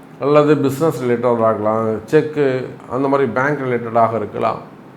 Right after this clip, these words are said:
So, வம்பு வழக்குகள் இருக்குமே, ஆனால் அந்த வம்பு வழக்குகளில் இருந்து கூட நீங்கள் விடுபடுவதற்கு வாய்ப்புகள் உண்டு, எனதருமை ரிஷப ராசி நேயர்களே. அப்போ ரிஷப ராசியை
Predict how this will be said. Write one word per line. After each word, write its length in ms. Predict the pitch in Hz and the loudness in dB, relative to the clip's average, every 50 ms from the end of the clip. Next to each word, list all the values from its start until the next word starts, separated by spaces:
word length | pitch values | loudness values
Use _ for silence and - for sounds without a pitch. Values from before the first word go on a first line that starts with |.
| - - - - - - - - - - - - | -20 -20 -20 -20 -20 -20 -20 -20 -20 -20 -20 -2
So, 180 | - - 170 | 6 6 6
வம்பு 580 | 147 135 147 147 156 185 190 180 185 196 190 180 | 8 10 10 10 10 8 6 6 8 8 10 10
வழக்குகள் 680 | 156 151 156 170 196 196 196 196 196 175 185 185 180 | 10 10 10 10 8 6 4 0 -2 0 2 2 2
இருக்குமே, 680 | 175 165 156 160 156 156 156 156 151 147 147 147 143 139 | 2 2 2 0 0 -2 -4 -4 -2 0 0 0 0 0
ஆனால் 360 | 135 131 139 151 170 185 185 | 0 0 2 2 0 2 2
அந்த 240 | 175 160 143 135 131 | 2 2 2 0 0
வம்பு 580 | 123 120 123 135 143 165 160 170 170 165 143 123 | 2 2 2 2 2 0 -2 -2 -2 -2 0 0
வழக்குகளில் 720 | 120 123 127 143 156 156 156 151 143 135 143 139 135 131 131 127 | 0 2 2 2 0 -2 -2 -8 -6 -4 -2 -2 0 0 -2 -2
இருந்து 320 | 127 127 120 117 110 113 | -4 -4 -4 -4 -4 -4
கூட 300 | - 147 170 175 - - - - - - - - - - | -6 -4 -4 -4 -4 -6 -10 -16 -20 -20 -20 -20 -8 -6
நீங்கள் 340 | 120 127 127 127 120 120 | -4 -2 0 0 0 0
விடுபடுவதற்கு 1000 | 117 113 117 131 147 156 156 160 147 139 139 135 127 127 117 107 - 123 120 113 | 0 -2 -2 -2 -2 0 0 0 0 0 -2 -2 -2 -4 -4 -6 -6 -8 -6 -2
வாய்ப்புகள் 540 | 107 107 113 127 135 135 - 135 113 117 117 | 0 0 0 0 -2 -6 -8 -8 -6 -4 -4
உண்டு, 580 | 117 113 113 110 104 110 120 123 123 117 104 - - - - - - - - - - | -4 -4 -4 -4 -2 -2 0 0 0 0 -4 -6 -12 -18 -20 -20 -20 -20 -20 -10 -4
எனதருமை 800 | 107 113 117 120 113 110 107 104 104 104 113 117 117 107 95 95 - - - - - - - - - - - - 104 117 | -2 0 0 2 0 0 0 0 0 0 0 0 -2 -4 -6 -8 -12 -18 -20 -20 -20 -20 -20 -20 -20 -20 -14 -8 -4 -2
ரிஷப 640 | 117 131 135 135 135 160 160 156 143 160 160 156 | 0 0 0 -2 0 0 0 0 2 0 0 0
ராசி 400 | 147 127 107 101 98 98 - 123 131 | 0 0 0 0 -2 -4 -8 -8 -8
நேயர்களே. 720 | 120 101 98 95 95 92 90 - - - - - - - - - - - - - - - - - - - - - - - - - - | -6 -6 -4 -4 -4 -4 -6 -8 -12 -16 -18 -18 -18 -20 -20 -20 -20 -20 -20 -20 -20 -20 -20 -20 -20 -20 -20 -20 -20 -20 -20 0 4
அப்போ 220 | 175 170 165 156 | 4 8 8 8
ரிஷப 340 | 151 151 131 175 185 180 190 | 8 6 6 4 4 6 6
ராசியை 460 | 180 175 170 160 - 156 156 147 | 8 8 6 4 2 0 0 0